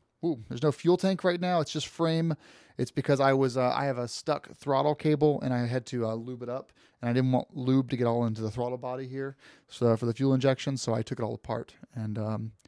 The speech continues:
found a few leaves, but no, no dead squirrels, unfortunately. Okay, let's get started. So,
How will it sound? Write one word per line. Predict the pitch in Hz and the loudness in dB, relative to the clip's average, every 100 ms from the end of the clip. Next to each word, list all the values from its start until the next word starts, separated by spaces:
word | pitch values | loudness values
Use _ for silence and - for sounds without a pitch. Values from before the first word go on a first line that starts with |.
| _ | _
found | 156 | -2
a | 139 | -2
few | 180 165 | -2 2
leaves, | 185 220 127 - - - _ _ _ | 4 6 4 -2 -8 -12 _ _ _
but | 131 | -2
no, | 147 165 160 | 2 2 2
no | 160 185 | 0 2
dead | 190 | 2
squirrels, | - 196 170 - - _ _ - | 2 -2 -2 -2 -12 _ _ -14
unfortunately. | 135 151 - - 131 - _ - - - - - | -6 -6 -6 -8 -8 -10 _ -20 -20 -20 -20 -4
Okay, | 185 226 | 2 4
let's | 175 | 4
get | 196 | 2
started. | - 190 190 123 - - - | 4 4 6 4 0 -20 -14
So, | - - 185 190 - | 0 10 12 12 8